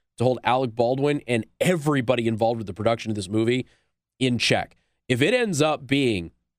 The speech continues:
accurate that they were using this gun, like cast and crew, were using this gun for recreational sports shooting in between scenes, and it wasn't properly unloaded and it wasn't properly,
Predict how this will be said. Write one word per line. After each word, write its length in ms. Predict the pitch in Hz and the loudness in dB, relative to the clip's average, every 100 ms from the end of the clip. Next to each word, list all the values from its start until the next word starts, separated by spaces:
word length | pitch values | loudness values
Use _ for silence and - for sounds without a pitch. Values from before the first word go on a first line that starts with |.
| _ _ _ _ _ _ _ | _ _ _ _ _ _ _
accurate 640 | 110 139 135 117 90 - - _ | 0 0 0 -2 -2 -6 -20 _
that 400 | 110 120 110 107 | -2 0 0 0
they 140 | 135 202 | 0 2
were 160 | 196 | 0
using 520 | 165 151 175 139 120 | 0 0 2 2 0
this 240 | 110 170 - | 0 0 0
gun, 560 | 151 151 120 87 92 - _ _ _ _ _ - | 0 0 0 -4 -10 -20 _ _ _ _ _ -6
like 160 | 113 | -2
cast 300 | 127 135 147 | 0 0 -2
and 100 | 151 | -8
crew, 320 | - 143 101 - _ _ - | -4 -2 -2 -6 _ _ -4
were 60 | 123 | -2
using 300 | 131 113 101 | 0 0 2
this 200 | 156 - | 0 2
gun 240 | 147 135 | 0 0
for 120 | 104 | -2
recreational 880 | 87 123 160 165 143 135 147 156 127 | 0 0 0 -2 0 0 0 0 0
sports 500 | 110 - - 151 165 | 0 -2 0 -2 0
shooting 480 | - 131 104 95 98 - _ _ - | 0 0 0 -4 -8 -12 _ _ -2
in 200 | 143 147 | 0 0
between 460 | 139 - 147 131 | -2 -2 0 0
scenes, 720 | - - 170 123 87 85 - - _ _ _ _ _ _ _ - | 0 0 2 0 -2 -8 -14 -16 _ _ _ _ _ _ _ 0
and 200 | 135 120 | 0 2
it 240 | 165 170 | -2 0
wasn't 480 | 151 156 151 160 - | 0 0 0 -2 -4
properly 640 | - 135 147 170 151 147 - | 0 0 2 0 0 0 0
unloaded 720 | 131 113 117 139 156 156 - | 0 2 2 2 0 -2 -2
and 140 | 117 | -2
it 80 | 110 | 0
wasn't 400 | 123 147 151 131 | 0 0 0 -2
properly, 720 | - 123 147 143 131 127 | 0 0 2 0 2 0